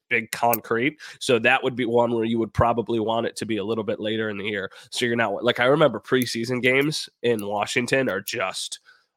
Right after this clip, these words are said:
a nightmare because it's just so, so hot. I, I'm also probably an outlier here. I do not like to be hot. I would rather be cold than be hot. I always think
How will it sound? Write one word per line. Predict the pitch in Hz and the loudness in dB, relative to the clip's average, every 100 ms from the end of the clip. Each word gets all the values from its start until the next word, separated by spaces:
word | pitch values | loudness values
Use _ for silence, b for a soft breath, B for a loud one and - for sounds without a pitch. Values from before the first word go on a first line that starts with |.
| _ _ 107 | _ _ 0
a | 107 | 2
nightmare | 101 95 95 - 87 82 90 | 0 -4 -4 -4 -8 -10 -10
because | - 101 107 | -10 -6 -4
it's | 104 95 | -6 -8
just | - 107 101 - - | -2 0 0 -4 -6
so, | - - - 117 104 92 | -4 -2 0 0 0 -2
so | - 101 | 0 0
hot. | 95 87 82 | -2 -4 -2
I, | - 196 - | 0 0 2
I'm | 233 | 6
also | 208 202 196 170 | 8 8 6 6
probably | 160 165 151 139 | 6 6 4 0
an | 117 | 2
outlier | 107 123 147 170 180 | 0 4 4 6 4
here. | 185 202 - B B B - | 4 2 -4 B B B 0
I | |
do | 160 202 | 2 4
not | 175 165 | 4 6
like | 175 165 | 4 4
to | |
be | 156 | 0
hot. | 139 127 101 - _ - | 4 2 2 -4 _ 0
I | 127 | 4
would | 160 | 6
rather | 143 156 156 | 6 6 4
be | 151 | 2
cold | 165 151 107 | 6 6 4
than | 110 | -2
be | 113 | -2
hot. | 117 104 80 - | 0 0 -2 0
I | 123 151 | 4 6
always | 160 160 147 | 6 4 4
think | 185 131 | 2 2